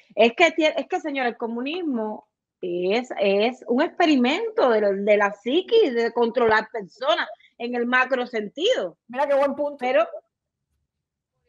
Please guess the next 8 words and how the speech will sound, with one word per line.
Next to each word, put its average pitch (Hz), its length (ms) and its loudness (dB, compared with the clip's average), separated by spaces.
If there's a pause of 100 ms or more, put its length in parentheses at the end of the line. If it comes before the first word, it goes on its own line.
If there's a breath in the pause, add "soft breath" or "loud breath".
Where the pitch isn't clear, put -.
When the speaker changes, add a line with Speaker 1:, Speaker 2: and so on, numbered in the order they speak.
(260)
Speaker 1:
mira, 277 180 -20
Neja, 302 260 -12
pues, 233 200 -2
a 185 160 -2
paparazzi, 202 640 -2
claramente 190 760 -2
que 185 160 -4
sí. 339 380 -8